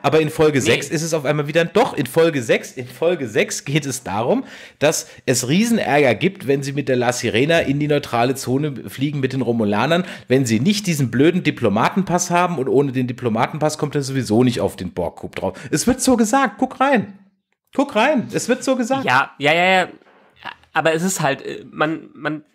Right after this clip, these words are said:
Speaker 2: bekommt es ja durch Seven mit, was für ein Chaos in dieser Zone herrscht.
Speaker 1: Ach,
Speaker 2: Und
Speaker 1: red dir
Speaker 2: wenn
Speaker 1: doch
Speaker 2: dann
Speaker 1: die Scheiße nicht
Speaker 2: offizielle
Speaker 1: schön, ey, ohne Scheiß.
Speaker 2: Nein, nein,
Speaker 1: Doch.
Speaker 2: nein, nein. Es ist, wenn offizielle Missionen da stattfinden und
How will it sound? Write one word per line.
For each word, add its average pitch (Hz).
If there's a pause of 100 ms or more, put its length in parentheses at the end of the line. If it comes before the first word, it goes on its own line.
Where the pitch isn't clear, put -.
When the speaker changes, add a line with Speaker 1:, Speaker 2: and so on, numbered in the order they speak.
(100)
Speaker 2:
bekommt 190
es -
ja 165
durch 160
Seven 175
mit, -
was 143
für 160
ein 143
Chaos 160
in 127
dieser 120
Zone 123
herrscht. 113 (100)
Speaker 1:
Ach, 131
Speaker 2:
Und 127
Speaker 1:
red 131
dir 139
Speaker 2:
wenn 147
Speaker 1:
doch 139
Speaker 2:
dann 143
Speaker 1:
die 117
Scheiße -
nicht 123
Speaker 2:
offizielle 107
Speaker 1:
schön, 110
ey, 101
ohne 113
Scheiß. 98
Speaker 2:
Nein, 180 (400)
nein, 247
Speaker 1:
Doch. 254
Speaker 2:
nein, 262
nein. 254
Es 180
ist, 190 (260)
wenn 170 (140)
offizielle 196
Missionen 143
da 123
stattfinden 139
und 147